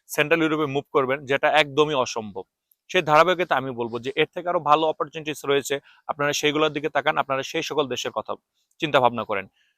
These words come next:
So ভিউয়ার, চলুন এবার কথা বলা যাক আপনাদের অত্যন্ত যে প্রত্যাশা বা প্রহর, যেটা আপনারা যে সবাই সেন্ট্রাল ইউরোপে মুভ করতে চান, নন সেনজেনভুক্ত দেশে আসার পর আপনারা চিন্তা করেন আপনারা সেন্ট্রাল ইউরোপে মুভ করবেন বা সেনজেন একটা দেশে যাবেন, এই স্বপ্ন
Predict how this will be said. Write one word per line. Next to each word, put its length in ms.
So 160
ভিউয়ার, 260
চলুন 240
এবার 180
কথা 140
বলা 240
যাক 140
আপনাদের 420
অত্যন্ত 320
যে 100
প্রত্যাশা 500
বা 80
প্রহর, 320
যেটা 220
আপনারা 300
যে 60
সবাই 260
সেন্ট্রাল 280
ইউরোপে 240
মুভ 240
করতে 220
চান, 200
নন 200
সেনজেনভুক্ত 420
দেশে 160
আসার 240
পর 80
আপনারা 260
চিন্তা 200
করেন 280
আপনারা 260
সেন্ট্রাল 260
ইউরোপে 300
মুভ 160
করবেন 240
বা 140
সেনজেন 260
একটা 260
দেশে 220
যাবেন, 200
এই 100
স্বপ্ন 240